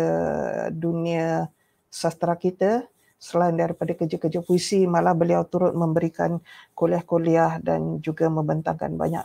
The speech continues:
kertas kerja dalam bidang penyelidikan sastra. Dan saya fikir ini adalah satu peluang yang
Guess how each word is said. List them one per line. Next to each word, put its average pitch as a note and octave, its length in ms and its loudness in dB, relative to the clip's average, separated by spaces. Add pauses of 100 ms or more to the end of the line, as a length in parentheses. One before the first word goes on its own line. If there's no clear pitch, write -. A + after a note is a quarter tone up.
(160)
kertas F3 320 -6
kerja E3+ 480 4 (640)
dalam D#3+ 400 2
bidang D#3+ 400 4
penyelidikan D#3+ 640 0
sastra. G#3+ 640 4 (480)
Dan E3 320 -2
saya E3+ 240 -2
fikir F3 320 2
ini E3 320 2
adalah E3 240 2
satu E3 320 -4
peluang E3 400 2
yang D#3+ 180 0